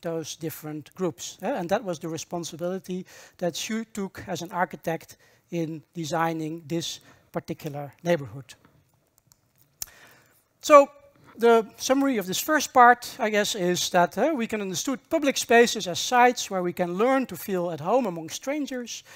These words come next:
We feel comfortable and safe enough to engage with the complexities of urban society,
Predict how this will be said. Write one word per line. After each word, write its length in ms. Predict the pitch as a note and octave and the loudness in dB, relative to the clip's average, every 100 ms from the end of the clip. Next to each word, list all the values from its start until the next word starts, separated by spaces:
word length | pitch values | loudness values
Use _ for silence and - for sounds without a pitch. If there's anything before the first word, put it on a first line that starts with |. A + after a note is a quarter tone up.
| - - | -20 -10
We 120 | F3 | -8
feel 180 | - E3+ | -8 -8
comfortable 540 | - A#3+ A#3+ G#3+ G3+ | -2 -2 -2 -8 -8
and 100 | F3+ | -6
safe 380 | - A3+ B3 A#3 | -2 2 4 2
enough 280 | G#3 G3+ - | -4 -6 -6
to 120 | F3+ | -10
engage 640 | D#3+ D#3 F#3+ A3+ - - - - - - | -4 4 4 4 -2 -12 -14 -20 -20 -12
with 120 | F3+ | -10
the 60 | C#3 | -10
complexities 600 | F3 E3 A3+ - G#3 F#3+ | -10 -2 -2 -2 -10 -10
of 100 | F#3 | -8
urban 240 | G#3 F3 | -8 -8
society, 720 | E3+ D#3+ - G#3 G#3 G3+ F#3+ | -10 -8 -2 0 -2 -4 -8